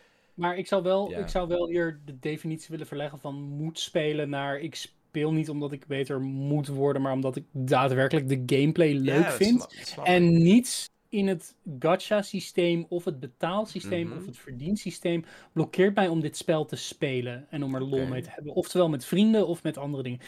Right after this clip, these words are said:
Speaker 1: En ik denk dat dat, de microtransacties overschaduwen dat deel heel erg. En dat is belangrijk dat we het er wel over hebben, want het is intrinsiek aan het ontwerp van het spel.
Speaker 2: Mhm.
Speaker 1: Maar je kan gewoon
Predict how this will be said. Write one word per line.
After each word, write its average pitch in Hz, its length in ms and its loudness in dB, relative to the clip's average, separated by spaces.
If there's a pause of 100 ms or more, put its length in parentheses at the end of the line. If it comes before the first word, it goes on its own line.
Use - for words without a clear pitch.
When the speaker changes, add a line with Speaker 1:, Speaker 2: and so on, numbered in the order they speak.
(160)
Speaker 1:
En 160 100 -2
ik 165 60 4
denk 202 160 6
dat 214 100 4
dat, 214 180 4 (440)
de 175 120 -2
microtransacties 214 1040 2
overschaduwen 185 680 2
dat 165 180 0
deel 165 240 2
heel 165 200 0
erg. 165 240 -2
En 170 80 -6
dat 160 100 -4
is 147 80 -16
belangrijk 165 560 0
dat 160 140 -2
we 156 120 -6
het 151 160 -6
er 147 100 -10
wel 160 200 -2
over 160 240 -6
hebben, 143 200 -10
want 143 140 -14
het - 120 -20
is 165 200 -10
intrinsiek 170 840 -2
aan 151 220 -6
het 160 140 -6
ontwerp 147 380 -4
van 147 140 -16
het 135 140 -14
spel. 196 460 2
Speaker 2:
Mhm. 120 400 -8 (100)
Speaker 1:
Maar 185 640 2 (460)
je 175 140 -4
kan 190 280 2
gewoon 196 720 2